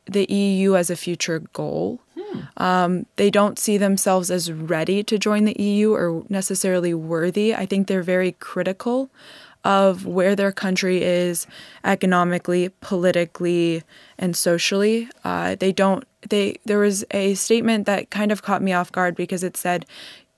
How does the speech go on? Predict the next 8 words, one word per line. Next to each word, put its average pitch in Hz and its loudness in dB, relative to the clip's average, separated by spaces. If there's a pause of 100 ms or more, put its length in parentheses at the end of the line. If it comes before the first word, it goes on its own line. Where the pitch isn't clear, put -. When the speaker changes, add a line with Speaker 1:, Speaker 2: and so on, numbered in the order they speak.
(280)
Speaker 1:
"Ukrainians 196 2
themselves 165 -2
aren't 85 -6 (100)
ready," - -8 (160)
Speaker 2:
Hmm. 226 -12
Speaker 1:
uh, 190 0
which 196 -2
is 196 2